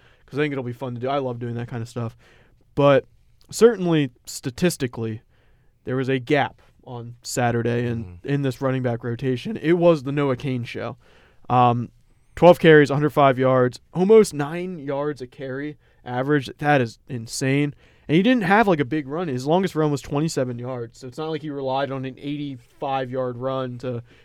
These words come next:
Speaker 1: get him those hundred yards. He did it with quality, hard-nosed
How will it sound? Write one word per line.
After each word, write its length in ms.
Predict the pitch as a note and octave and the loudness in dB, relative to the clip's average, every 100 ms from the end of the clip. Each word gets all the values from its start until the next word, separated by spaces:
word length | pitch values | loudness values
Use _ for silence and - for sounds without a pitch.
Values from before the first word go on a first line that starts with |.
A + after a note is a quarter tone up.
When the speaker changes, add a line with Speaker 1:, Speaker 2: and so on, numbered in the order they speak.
| _ | _
Speaker 1:
get 140 | C#3+ C#3+ | -2 -2
him 80 | C3+ | -2
those 160 | C3 | -2
hundred 360 | C3 C3+ C3+ B2 | -2 -4 -4 -2
yards. 460 | B2 B2 B2 A#2+ - _ _ | 0 0 0 -4 -20 _ _
He 120 | - D3+ | -4 2
did 160 | D3+ | 4
it 100 | D3+ | 4
with 240 | B2+ A#2+ - | 0 -6 -8
quality, 640 | - C#3+ C#3+ D3 C3+ B2+ | 2 4 4 0 -6 -10
hard-nosed 800 | - C#3+ C#3 C3 B2+ A#2 A2+ | -10 -8 -8 -6 -6 -6 -8